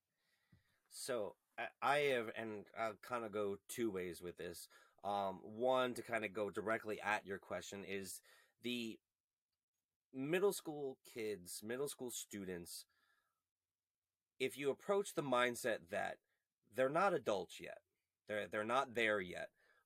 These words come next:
but they're also not in that babyish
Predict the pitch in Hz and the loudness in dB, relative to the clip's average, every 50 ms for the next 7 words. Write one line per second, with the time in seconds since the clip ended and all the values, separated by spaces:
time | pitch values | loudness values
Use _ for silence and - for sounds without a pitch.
0 | _ - - 147 147 - 160 151 156 156 160 165 156 - - 165 156 151 151 151 | _ 4 6 6 6 6 2 2 4 4 4 4 2 0 -2 -2 -2 -2 -2 -2
1 | 147 139 135 135 131 - _ - 131 135 135 131 123 123 98 110 107 _ _ _ | 0 2 2 0 0 -4 _ -4 -4 -2 2 2 2 2 0 -2 -12 _ _ _
2 | - - 139 135 135 135 127 135 127 123 120 113 110 - - - - - | -4 -4 -2 -2 -2 -4 -6 -2 2 4 4 4 4 2 -2 -6 -6 -8